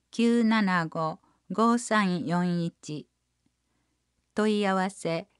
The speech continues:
東大阪都市清掃施設組合。東大阪市水灰四の六の二十五。電話零七二九六二六零二一。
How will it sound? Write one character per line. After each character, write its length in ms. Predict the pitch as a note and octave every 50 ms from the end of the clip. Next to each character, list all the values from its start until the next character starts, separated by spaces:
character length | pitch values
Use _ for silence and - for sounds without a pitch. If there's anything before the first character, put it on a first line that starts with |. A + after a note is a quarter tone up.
| _ _ _
東 500 | _ - G3+ - A#3 A#3+ A#3+ - - A#3
大 160 | A3+ A3 G#3+ G#3+
阪 380 | - - F3 - F3 E3 E3+
都 180 | E3+ - A#3 A3
市 180 | - G#3 G3+
清 280 | G3 - A#3 A3+ A#3 A#3
掃 280 | A#3 - A3+ A3+ A3 A3+
施 200 | - - F#3+ G3
設 320 | - A3 A3 - A3 A3
組 360 | - G#3 G3+ G3 F3 E3+ E3
合。 300 | D#3 D#3 D3+ D3 D#3 F#3 - _ _ _ _ _ _ _ _ _ _ _ _ _ _ _
東 480 | _ - G3 G3 A#3 A#3+ A#3+ - - A#3
大 140 | A3+ A3 A3
阪 340 | - G#3+ G#3 - G#3+ G#3
市 380 | G3+ - - E3+ E3+ E3 D#3+ -
水 340 | F#3 F3+ F3+ F3+ - A3 A3
灰 440 | F#3 F3+ G3+ G3 G3 F#3 F3+ F#3 - _ _ _ _ -
四 340 | G#3 A3 A#3+ A3+ A3 G3+ F3+
の 240 | E3 E3+ D#3+ C3+
六 300 | E3 F3 F3+ - - A3
の 200 | G3 F#3 F3 E3+
二 220 | E3+ F#3 G#3 G#3 G3
十 360 | - F#3 F3+ E3+ E3 E3 D#3
五。 340 | - D#3 D3+ D3+ D3+ - _ _ _ _ _ _ _ _ _ _ _ _ _ _ _ _ _ _ _ _ _ _ _ _ E3+
電 380 | E3+ G3 G#3+ G#3 G3+ G3 G3
話 280 | F#3 F#3 F#3 F3+ F#3 - - _ _ _ _ _
零 360 | - G3 A3+ A#3 A#3 A#3+ A#3 A#3
七 420 | A#3 A3+ A3+ G3+ F3 E3+ E3+ E3+
二 320 | F3 F3 F3 F3 E3+ - _ _ _ _ -
九 340 | - - A#3+ A#3+ A#3+ A#3+ A#3
六 340 | A3 A3+ A3+ - F3+ F3 E3+
二 320 | E3 E3 E3+ E3+ E3 - _ _ _ _ _ _ _ -
六 320 | F#3 G3+ G#3 - B3 B3
零 420 | A#3+ A#3+ A#3 G#3 F#3 F#3 F3 D3+ D3+
二 400 | F3 F#3 F#3 F#3 F#3 F3 F3 F3
一。 460 | F3+ - - - D#3+ D#3+ D#3 G#3+